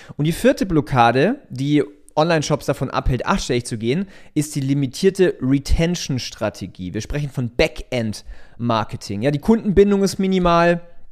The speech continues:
Das führt zu einem geringen Lifetime-Value. Und das ist die vierte Blockade, was E-Commerce-Unternehmen davon abhält,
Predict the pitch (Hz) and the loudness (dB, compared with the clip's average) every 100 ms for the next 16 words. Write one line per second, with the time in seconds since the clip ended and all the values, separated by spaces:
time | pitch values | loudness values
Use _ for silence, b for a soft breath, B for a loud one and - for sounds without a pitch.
0 | - - - - 147 151 160 156 160 151 | -20 -20 -20 -8 2 2 2 0 0 0
1 | 135 127 127 156 139 135 - 135 113 117 | -2 -2 -2 0 4 2 2 -2 0 0
2 | 110 90 - b b 139 151 147 156 - | -2 -6 -10 b b 0 2 0 -4 -6
3 | - - 170 170 143 131 135 135 143 143 | -4 2 2 2 0 -2 0 2 2 0
4 | 113 123 127 - 147 143 131 117 117 120 | 0 0 0 -4 -4 0 0 -2 -2 -2
5 | 120 117 - 80 107 - 113 107 | -2 -2 -4 -4 -2 0 0 -4